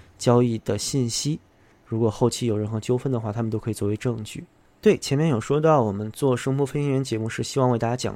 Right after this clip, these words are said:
故事。呃，其实在中国的音响圈里面，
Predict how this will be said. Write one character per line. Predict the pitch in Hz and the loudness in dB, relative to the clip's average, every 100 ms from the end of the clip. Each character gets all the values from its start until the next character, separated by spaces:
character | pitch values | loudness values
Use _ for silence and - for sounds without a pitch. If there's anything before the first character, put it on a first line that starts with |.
| 107 | -6
故 | 139 123 | -2 -2
事。 | 110 - - - - _ _ - _ _ _ - | -2 -6 -8 -12 -18 _ _ -20 _ _ _ -2
呃， | 127 120 117 113 120 - _ _ | 0 0 0 -2 -6 -14 _ _
其 | - 143 | -4 -4
实 | - 123 117 120 | -2 0 0 0
在 | 127 147 131 127 | 0 2 4 2
中 | 127 151 156 | 0 -2 -2
国 | 143 117 | 2 4
的 | 123 117 | 4 2
音 | 123 143 | 0 -6
响 | 110 107 | -6 -6
圈 | - 135 | -2 0
里 | 107 | 0
面， | 101 104 | -2 -4